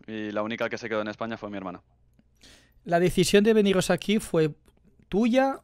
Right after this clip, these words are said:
Speaker 2: o fue de tus padres y tú simplemente viniste de rebote?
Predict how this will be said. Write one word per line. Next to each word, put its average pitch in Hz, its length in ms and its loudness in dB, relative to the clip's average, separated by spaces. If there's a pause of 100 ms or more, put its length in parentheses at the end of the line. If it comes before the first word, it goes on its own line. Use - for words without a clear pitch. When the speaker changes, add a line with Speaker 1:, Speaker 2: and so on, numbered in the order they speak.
(100)
Speaker 2:
o 160 200 0
fue 175 240 2
de 170 100 2
tus 160 240 -2
padres 165 560 4
y 156 80 0
tú 160 160 -2
simplemente 156 840 -2
viniste 147 460 -4
de 147 60 0
rebote? 131 460 -4